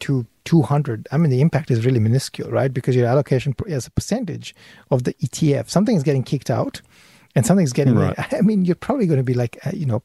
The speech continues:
Speaker 1: point two five, point, something like that, you know, at, at that range in, in terms of percentage. It's not meaningfully, uh,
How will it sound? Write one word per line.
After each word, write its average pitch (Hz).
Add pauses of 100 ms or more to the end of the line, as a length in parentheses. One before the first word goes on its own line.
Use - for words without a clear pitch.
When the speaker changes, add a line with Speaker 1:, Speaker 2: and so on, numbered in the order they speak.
Speaker 1:
point -
two 160
five, -
point, 156 (360)
something 247
like 120
that, 113 (100)
you 180
know, 165
at, 165
at 156
that 156
range 120 (400)
in, 151
in 165
terms 135
of 127
percentage. 135
It's 131
not 208
meaningfully, 160 (840)
uh, 117